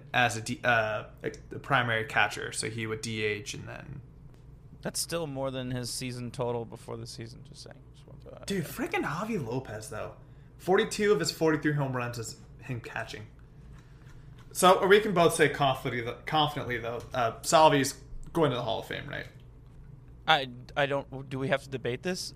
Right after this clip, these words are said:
Speaker 2: <laughs> Like, I mean, yes. So,
Speaker 1: Chris,
Speaker 2: hold on,
Speaker 1: there's
Speaker 2: hold on,
Speaker 1: still
Speaker 2: Julio.
Speaker 1: people down
Speaker 2: He's played
Speaker 1: here.
Speaker 2: a hundred, he's
Speaker 1: Okay.
Speaker 2: played a hundred nine games at catcher, only thirty games at D H. That's about normal.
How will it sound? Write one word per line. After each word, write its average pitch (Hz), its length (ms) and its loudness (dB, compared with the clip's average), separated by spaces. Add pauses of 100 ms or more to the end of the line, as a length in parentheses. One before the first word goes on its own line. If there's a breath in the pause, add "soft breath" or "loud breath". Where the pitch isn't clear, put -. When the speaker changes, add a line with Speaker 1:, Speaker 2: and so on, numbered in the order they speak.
Speaker 2:
<laughs> - 100 -8
Like, 247 320 6
I 170 140 0
mean, 156 400 -4
yes. 139 500 0 (400 soft breath)
So, 175 280 6
Speaker 1:
Chris, 233 200 12
Speaker 2:
hold 208 80 12
on, - 60 8
Speaker 1:
there's 294 140 8
Speaker 2:
hold - 20 4
on, - 40 6
Speaker 1:
still 294 220 8
Speaker 2:
Julio. 247 60 6 (100)
Speaker 1:
people 202 480 8 (400)
down 165 240 10
Speaker 2:
He's 151 60 2
played 214 120 8
Speaker 1:
here. 208 80 8
Speaker 2:
a 185 40 8
hundred, 208 520 2 (240)
he's 185 180 -6
Speaker 1:
Okay. - 40 -4
Speaker 2:
played 208 160 2
a 170 60 2
hundred 190 300 0
nine 160 420 -2
games 147 320 -4
at 131 100 -4
catcher, 127 500 -4
only 127 220 -6
thirty 127 440 -8
games 120 520 -10
at 107 240 -8 (320)
D - 220 -14
H. - 360 -18 (1300 soft breath)
That's 190 180 6
about 202 280 6
normal. 180 480 4